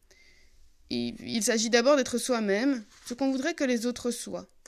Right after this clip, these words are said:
On peut pas demander aux autres ce qu'on n'est pas soi-même. Et souvent, d'ailleurs, on va s'emporter par rapport au comportement de quelqu'un, qui, si on analyse un peu, ben, en fait, nous renvoie à notre propre comportement.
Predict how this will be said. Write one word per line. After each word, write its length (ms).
On 100
peut 80
pas 140
demander 280
aux 200
autres 180
ce 40
qu'on 160
n'est 120
pas 260
soi-même. 640
Et 80
souvent, 280
d'ailleurs, 540
on 140
va 160
s'emporter 760
par 200
rapport 280
au 60
comportement 500
de 60
quelqu'un, 480
qui, 160
si 160
on 120
analyse 380
un 140
peu, 320
ben, 180
en 120
fait, 140
nous 100
renvoie 300
à 40
notre 240
propre 380
comportement. 640